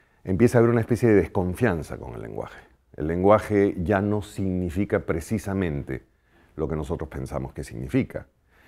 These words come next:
Y la primera persona que plantea eso en su dramaturgia es Anton Chekhov. Entonces, en La Gaviota asistimos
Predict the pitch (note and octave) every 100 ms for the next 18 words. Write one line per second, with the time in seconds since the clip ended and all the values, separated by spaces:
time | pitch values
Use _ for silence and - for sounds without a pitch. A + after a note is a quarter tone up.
0 | _ - F2 F2 E2+ A2 D#3+ C#3 A2+ A#2+
1 | A#2+ F#2+ F2+ E2 F2 E2 B2+ C3 A2 A#2
2 | - D#2+ C2+ E2+ D#2+ D#2+ D#2+ B2 G2+ F2
3 | B1+ B1 E2 - - D#2+ - - - D#2+
4 | D#2 C#2 - - - - _ _ _ -
5 | B2+ F2+ F#2+ G2 G2 F2 F2 F#2 G#2+ A2+
6 | G#2 E2 - F#2 - C3 A2+ F#2 G#2 -